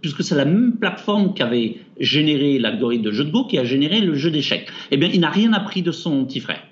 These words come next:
Rien. Ils sont complètement indépendants. Ce que le cerveau sait faire et que la machine ne sait pas faire, c'est le pluridisciplinaire. C'est d'être capable, effectivement,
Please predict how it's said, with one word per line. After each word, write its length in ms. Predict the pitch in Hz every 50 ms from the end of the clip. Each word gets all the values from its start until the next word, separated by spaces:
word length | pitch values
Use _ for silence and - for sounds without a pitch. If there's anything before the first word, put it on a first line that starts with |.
| _ _ _ -
Rien. 400 | - 123 143 185 165 - - - - - _ _ _ _ _ _ -
Ils 100 | - 180
sont 200 | - - - 185 - _
complètement 460 | - 202 - 214 185 190 - 175 165
indépendants. 500 | 151 135 127 120 123 101 90 - - - - _ _ - - - - - - - - _ _ _ _ _ _ _ _ _ _ _ _ _ _ _ _ _ _ _ -
Ce 100 | - -
que 120 | - 240
le 120 | 240 240 220
cerveau 380 | - - 220 165 165 165 165
sait 200 | 156 - - 151
faire 300 | - - 185 240 285 269
et 140 | 165 131 -
que 80 | - 139
la 80 | 135
machine 380 | 139 147 143 135 - 147 139 127
ne 60 | 117
sait 160 | 110 - 131 101
pas 120 | 120 117
faire, 280 | 117 - 214 269 262 -
c'est 160 | - - 170
le 140 | 143 139 131
pluridisciplinaire. 920 | - - 196 175 170 170 143 147 - - 127 110 - 117 101 76 67 - - _ _ _ _ _ _ - - - -
C'est 180 | - - -
d'être 320 | 151 180 196 196 - - -
capable, 480 | - 190 - - 165 170 233 277 262 240 - - - _ _ _ _ -
effectivement, 960 | 165 160 - 214 190 - - - - 160 160 165 180 226 285 285 - - -